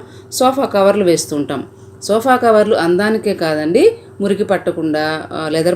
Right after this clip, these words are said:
పాడైపోకుండా, కుషన్స్ అవి పాడైపోకుండా ఉండడానికి ఈ కవర్లు వేస్తుంటాం.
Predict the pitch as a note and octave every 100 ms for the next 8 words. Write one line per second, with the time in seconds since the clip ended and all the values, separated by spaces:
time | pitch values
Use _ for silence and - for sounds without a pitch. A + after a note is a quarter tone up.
0 | F3 D#3 D3 D3 D3+ C#3+ C#3+ D3 D3+ E3+
1 | E3 F3 F3 D3+ D3+ D3 C#3+ D3 D3+ D3
2 | D3+ D3 D3 D3 D3+ D#3 A3+ D4+ - -
3 | - G3 F#3 E3+ F3 F3 D#3 - E3+ E3
4 | D4+